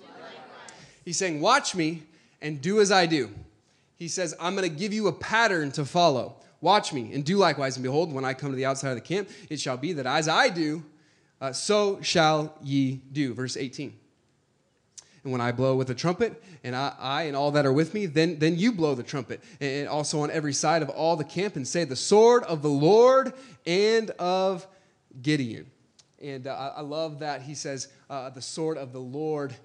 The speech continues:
Speaker 2: and of Gideon," because if you remember the dream, they said, "This is the sword of Gideon," but Gideon instructs them to say, "This is the sword of the Lord." He wanted to make sure that God got all the honor and glory from it all, and so he says, "Hey,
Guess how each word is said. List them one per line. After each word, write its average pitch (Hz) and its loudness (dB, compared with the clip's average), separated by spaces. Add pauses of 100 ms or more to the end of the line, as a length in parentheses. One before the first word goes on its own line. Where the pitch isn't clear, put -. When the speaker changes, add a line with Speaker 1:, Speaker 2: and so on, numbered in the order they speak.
(220)
Speaker 2:
and 143 -6
of 123 -10
Gideon," 139 -6
because 131 -10
if 135 -12
you 143 -8
remember 143 -6
the 127 -12
dream, 151 -6 (180)
they 123 -12
said, 127 -8
"This 143 -6
is 127 -12
the 120 -10
sword 147 -6
of 113 -12
Gideon," 160 -4 (220)
but 139 -12
Gideon 147 -6
instructs 131 -10
them 143 -8
to 123 -10
say, 135 -10
"This 131 -10
is 120 -14
the 120 -8
sword 135 2
of 120 -4
the 117 0
Lord." 147 2
He 160 -4
wanted 143 -4
to 131 -8
make 135 -10
sure 143 -12
that 123 -10
God 131 -6
got 131 -4
all 127 -2
the 120 -6
honor 127 -2
and 127 -6
glory 131 -2
from 127 -8
it 120 -10
all, 156 -4
and 135 -10
so 143 -6
he 131 -4
says, 131 -6
"Hey, 147 -6